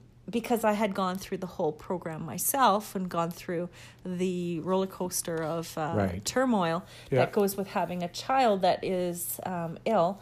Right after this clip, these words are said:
Speaker 1: So I helped other couples with, when I got insight later on, um, I
Speaker 2: Okay.
Speaker 1: helped them through crises,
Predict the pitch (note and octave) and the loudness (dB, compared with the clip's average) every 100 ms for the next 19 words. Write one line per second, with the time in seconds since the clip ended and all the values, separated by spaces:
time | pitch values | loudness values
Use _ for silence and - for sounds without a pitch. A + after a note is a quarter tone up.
0 | - - - - - C#4 B3 C4+ C#4 D#4 | -14 -20 -20 -10 4 8 8 8 6 2
1 | D#4 C4+ A#3+ A#3 - E4+ - D#3+ F3 - | 4 2 2 0 2 2 2 -2 0 0
2 | - - G3+ G#3 - G3+ G3 G3 F#3+ F#3 | 0 -4 -4 -4 -4 -2 0 0 0 0
3 | - - G#3 A3+ - F3 D3+ F#3+ F3+ F#3+ | -2 0 0 2 0 -2 0 0 0 0
4 | G#3+ F3+ F3+ - C3+ - F3+ A2+ G3 F#3+ | 0 0 -2 0 0 2 2 4 2 -2
5 | G#3 G3 - F#3+ F#3+ F3+ F3 - F3+ F#3 | -4 -4 -4 -6 -2 -2 -2 -4 -6 -8